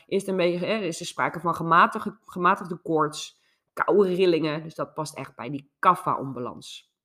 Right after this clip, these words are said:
Hè, dus de vata-kapha griep is echt het klassieke voorbeeld van de influenza.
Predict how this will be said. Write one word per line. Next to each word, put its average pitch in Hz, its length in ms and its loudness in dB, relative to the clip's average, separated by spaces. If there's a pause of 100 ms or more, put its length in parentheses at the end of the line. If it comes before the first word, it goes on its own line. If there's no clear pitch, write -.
(800)
Hè, 196 160 -6
dus 220 160 -2
de 170 100 -4
vata-kapha 220 1200 2
griep 202 380 -2
is - 200 -10
echt - 180 -4
het 180 140 -8
klassieke 202 520 -4
voorbeeld 180 380 0
van 170 160 -2
de 170 80 -4
influenza. 170 920 -4